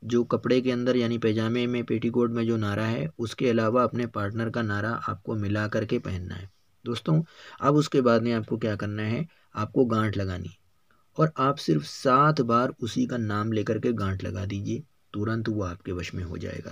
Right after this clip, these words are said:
तुरंत। इसमें कोई भी शक नहीं है कि इसमें बहुत ज़्यादा समय लगेगा, मिनटों सेकंडों के अंदर वो आपके वश में हो जाएगा, आपसे बेइंतहा मोहब्बत करेगा।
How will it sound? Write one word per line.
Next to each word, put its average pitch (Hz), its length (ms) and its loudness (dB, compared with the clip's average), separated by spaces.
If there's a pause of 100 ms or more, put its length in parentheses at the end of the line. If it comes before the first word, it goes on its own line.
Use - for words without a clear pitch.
(140)
तुरंत। 101 400 -4
इसमें 143 300 -2
कोई 165 600 4
भी 127 180 2
शक 117 280 -2
नहीं 107 300 -6
है 107 240 -6
कि 120 180 -4
इसमें 110 380 -6
बहुत 107 280 2
ज़्यादा 113 240 2
समय 110 300 -4
लगेगा, 110 400 -2
मिनटों 107 440 -4
सेकंडों 120 600 2
के 113 120 -2
अंदर 104 280 -2
वो 101 140 -4
आपके 90 260 -8
वश 92 240 -8
में 95 80 -10
हो 90 120 -10
जाएगा, 101 320 -4
आपसे 107 340 -6
बेइंतहा 98 500 -4
मोहब्बत 92 380 -10
करेगा। - 320 -10